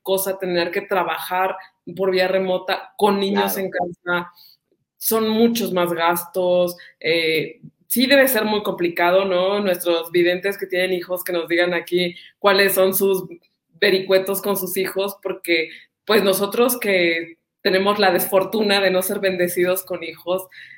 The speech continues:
Speaker 1: no tenemos ese, ese tipo de problemática, pero sí, definitivamente. Ahora, no sé si realmente los niños sean un foco de infección para sí mismos, porque de todas maneras yo he visto mucha gente en la calle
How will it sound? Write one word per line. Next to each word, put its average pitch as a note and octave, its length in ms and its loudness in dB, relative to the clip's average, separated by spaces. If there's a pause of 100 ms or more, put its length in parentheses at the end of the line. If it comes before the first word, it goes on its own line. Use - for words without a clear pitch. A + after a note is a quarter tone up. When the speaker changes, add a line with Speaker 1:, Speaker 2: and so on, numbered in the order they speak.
Speaker 1:
no A#3 240 2
tenemos G3+ 480 0
ese, F#3+ 220 -2 (100)
ese F#3+ 220 0
tipo G#3 260 -8
de G3+ 120 -4
problemática, F3 760 -2 (420)
pero F#3+ 300 4
sí, F3+ 200 4
definitivamente. F#3+ 800 0
Ahora, G#3 460 0
no C4+ 260 2
sé A3 580 -2 (240)
si - 160 0
realmente G3+ 1040 2
los F#3+ 220 6
niños G3+ 320 -2
sean F#3+ 200 -2
un F#3+ 100 -4
foco F#3 260 -2
de F#3 80 0
infección F3 440 -4
para E3+ 180 -2
sí - 140 -2
mismos, F3+ 500 -4
porque F#3 240 -2
de F#3 60 -10
todas D4+ 160 0
maneras A3 400 0
yo A3 80 -2
he - 20 0
visto G3+ 200 -4
mucha A#3+ 340 -4
gente G3 240 -2
en G3+ 80 -2
la F3+ 140 -4
calle E3+ 320 -2